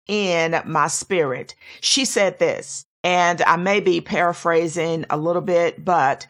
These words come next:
when you put a down payment on your praise, God will give you an advance on your miracle. <laughs> Oh my goodness. Listen,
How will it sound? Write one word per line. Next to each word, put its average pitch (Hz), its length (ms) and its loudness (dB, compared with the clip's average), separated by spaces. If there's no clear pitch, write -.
when 185 220 4
you 294 180 0
put 190 540 0
a 165 140 2
down 190 420 2
payment 151 640 -2
on 160 560 4
your 175 260 2
praise, 147 720 0
God 160 640 4
will 170 280 2
give 233 420 -2
you 156 400 0
an 180 340 4
advance 156 1040 0
on 180 500 4
your 180 320 2
miracle. 156 800 0
<laughs> 147 60 2
Oh 233 180 4
my 170 220 4
goodness. 156 580 -2
Listen, 185 580 2